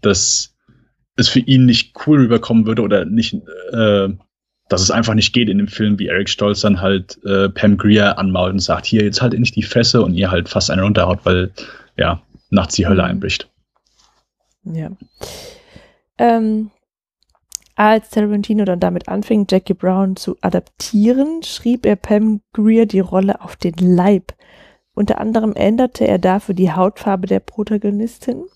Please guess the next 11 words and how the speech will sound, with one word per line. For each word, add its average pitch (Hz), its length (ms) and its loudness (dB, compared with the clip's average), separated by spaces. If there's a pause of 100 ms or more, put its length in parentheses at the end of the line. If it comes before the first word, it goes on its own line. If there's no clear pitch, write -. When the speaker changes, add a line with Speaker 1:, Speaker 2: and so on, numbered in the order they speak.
Speaker 2:
denn 196 300 4
in 196 160 0
der 185 140 4
Romanvorlage 190 1040 2
war 226 160 0
sie 233 260 -2
weiß. - 460 -2 (140)
Und 208 360 2
sogar 185 300 2
der 175 180 2
Name, 185 720 0